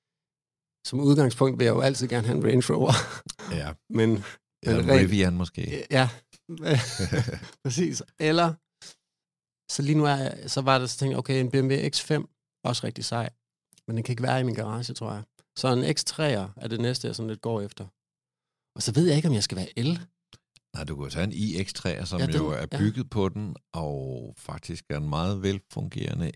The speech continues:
Speaker 2: elbil. Det, jeg vil sige om det,
Speaker 1: Mhm.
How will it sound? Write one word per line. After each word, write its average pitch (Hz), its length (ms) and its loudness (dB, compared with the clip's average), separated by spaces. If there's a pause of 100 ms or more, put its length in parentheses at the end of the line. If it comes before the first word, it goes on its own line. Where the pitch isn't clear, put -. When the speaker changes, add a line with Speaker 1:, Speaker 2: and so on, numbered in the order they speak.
Speaker 2:
elbil. 85 540 -4
Det, 107 160 4
jeg 101 100 2
vil 87 100 -2
sige 82 220 -4
om 69 100 -6
det, 71 220 -6 (440)
Speaker 1:
Mhm. 117 280 -4